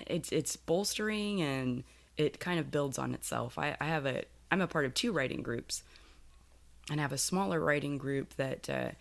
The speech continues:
we've gotten really close. It ha-, s-, kinda similar situation to yours. And I just love these ladies, and we share our writing. We don't all write in the same genre, but they have helped me so much. They've, they've helped me through all the processes, and then they've become my friends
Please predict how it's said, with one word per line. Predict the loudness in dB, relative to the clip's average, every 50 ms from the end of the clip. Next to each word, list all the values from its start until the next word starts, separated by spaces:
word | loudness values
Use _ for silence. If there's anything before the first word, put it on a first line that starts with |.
| -16 -8 -2
we've | -2 0 2 2
gotten | 2 2 4 2 2 2
really | 2 2 2 0 -2
close. | -2 0 0 0 0 0 0 -2 -2
It | -2 -4 -4
ha-, | -6 -8 -4
s-, | -2 -2 -2 0
kinda | 0 2 2 4 4
similar | 4 2 2 2 2 4 2 2
situation | 2 2 0 0 0 0 0 0 0 0 -2 -2 -2
to | -2 -2 -2 -2 -4 -6 -6 -4
yours. | 0 2 2 4 4 4 2 2 -2 -4 -6 -8 -12 -18 -20 -20 -20 -20 -20 -20 -20 -20 -20 -20 -20 -20 -20 -14 -2 0
And | 2 4 4
I | 4 6 4 4 4
just | 4 2 2 2
love | 2 2 2 2 2
these | 0 -2 0 2 2
ladies, | 2 2 2 2 0 -2 -2 -2 -2 -4 -4 0 0
and | 2 2 2 2
we | 2 2
share | 2 2 2 2 2
our | 2 2 2
writing. | 2 2 2 2 2 2 2
We | 4 4
don't | 4 4 2 2 2
all | 2 2 2
write | 2 2 0 0
in | 0 -2
the | -2 -4
same | -4 -4 -2 -2 -2 -2
genre, | -2 -2 -2 -2 0 0 0 0 0 0
but | 0 0 0 0 -4 -10 -20 -20 -20 -20 -20 -8 2
they | 4 6 6
have | 6 4 2
helped | 0 -2 -2 -2 -4 -6 -6
me | -4
so | -2 -2 -2 0 0 0
much. | 0 0 -2 -2 -4 -4 -6
They've, | -6 -8 -8 -12 -18 -8 -4
they've | -4 -4 -4
helped | -4 -6 -6 -6 -4 -4
me | -4 -4
through | -2 -2 -2 -2 0 -2 -4 -6 -8 -2 0
all | 2 2 2
the | 0 -2
processes, | -2 -2 -2 -2 -2 -4 -6 -6 -6 -6 -8 -8 -8 -4
and | -2 0 2
then | 2
they've | 2 2 0
become | -2 -4 -2 -2 0
my | 0 -2
friends | 0 2 2 2 2 0 -4 -6 -6 -6 -6 -6